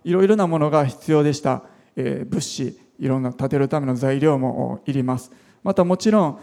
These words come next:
えー、人手ですね。えー、人手が、あ、必要でした。また敵が絶えず攻撃してくる、そのような中にあって、どのようにして守りながら、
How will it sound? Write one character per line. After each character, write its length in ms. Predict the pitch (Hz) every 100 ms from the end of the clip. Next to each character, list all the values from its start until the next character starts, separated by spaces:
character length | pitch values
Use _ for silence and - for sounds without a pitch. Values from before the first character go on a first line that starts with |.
| -
え 320 | 156 135 - -
ー、 40 |
人 260 | - 175 165
手 220 | 165 160
で 100 | 131
す 100 | -
ね。 220 | 160 147 - _
え 220 | - 117 147
ー、 20 |
人 200 | 131 160
手 120 | 165
が、 200 | 147 139
あ、 160 | 143 131
必 320 | 127 - -
要 140 | 160 151
で 100 | 143
し 80 |
た。 220 | - 135 - _ _ _ _
ま 100 | 202
た 360 | 202 196 165 -
敵 300 | - 185 180
が 240 | 196 160 - -
絶 160 | 180
え 40 | 196
ず 140 | 180
攻 240 | - 180
撃 240 | 175 165 156
し 80 | -
て 140 | 175
く 100 | 160
る、 180 | 135 123 - _ -
そ 180 | 202
の 60 | 196
よ 80 | 196
う 20 |
な 80 | 170
中 240 | 170 180
に 100 | 165
あ 100 | 151
っ 100 | 151
て、 180 | 175 160
ど 140 | 170
の 80 | 208
よ 100 | 226
う 40 | 233
に 80 | 190
し 60 |
て 140 | - 156
守 360 | 151 175 175
り 40 | 170
な 120 | 170
が 100 | 165
ら、 220 | 165